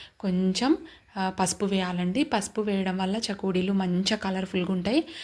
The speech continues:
పసుపు వేసిన తర్వాత ఇందులో కొంచెం జీలకర్ర వేయాలి. జీలకర్ర వేసేసి కొంచెం నువ్వులు కూడా వేయాలండి. నువ్వులు వేయడం వల్ల కూడా మంచి క్రిస్పీనెస్ వస్తది చకోడీలకి. నువ్వులు వేసేసి కొంచెం బేకింగ్ సోడా వేయాలి. బేకింగ్ సోడా వేయడం వల్ల కూడా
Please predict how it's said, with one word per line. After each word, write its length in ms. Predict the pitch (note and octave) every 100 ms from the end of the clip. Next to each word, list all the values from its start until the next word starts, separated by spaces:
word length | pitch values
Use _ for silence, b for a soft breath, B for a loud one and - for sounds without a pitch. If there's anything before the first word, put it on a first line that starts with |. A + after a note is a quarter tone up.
| B
పసుపు 340 | - F3+ F3+ A3
వేసిన 380 | G#3+ F#3+ G3
తర్వాత 440 | F#3+ F#3 F#3 F#3 F#3+ C4+
ఇందులో 360 | A3 F#3 F#3 G3 D4+ B B -
కొంచెం 420 | G3 F#3 F#3+ A3+
జీలకర్ర 360 | G3+ F#3 F#3 F#3+
వేయాలి. 520 | F#3 F3 F3 G#3 D#4+
జీలకర్ర 400 | D4 G#3 F#3+ G3+
వేసేసి 540 | G3 F#3 F3+ F#3 F#3 D4+ - B B -
కొంచెం 380 | G3 F#3 G3 G3
నువ్వులు 340 | F#3+ E3+ G#3
కూడా 200 | G#3 G3+
వేయాలండి. 600 | G3 F#3 F3+ F3+ F3+ A#3+ E4+ B B B -
నువ్వులు 320 | F#3+ F3+ G3+
వేయడం 340 | G3 F#3+ F#3+
వల్ల 220 | F#3 F3+ F#3
కూడా 180 | F#3+
మంచి 400 | A3+ F#3+ D#3+ -
క్రిస్పీనెస్ 560 | A#3 G3 G3 G3+ F#3+ F#3+
వస్తది 400 | F#3 F3+ F3+ B3 D#4+ B B -
చకోడీలకి. 680 | F#3+ G3 F#3+ F#3 F3+ B3+ D#4+ B B B G3+
నువ్వులు 340 | G3 F#3+ A3+
వేసేసి 500 | F#3+ F#3+ F#3+ F#3 B3
కొంచెం 520 | C#4 G#3 F#3 F#3+ A3 G3+
బేకింగ్ 340 | F#3 F#3 G3
సోడా 200 | G3+ F#3
వేయాలి. 440 | F#3 F3+ F3+ A3+ E4 B B B -
బేకింగ్ 340 | F#3+ - A3
సోడా 200 | G#3 G3
వేయడం 400 | F#3+ F#3 F#3 F#3
వల్ల 200 | F#3 F#3+
కూడా 240 | F#3 F#3+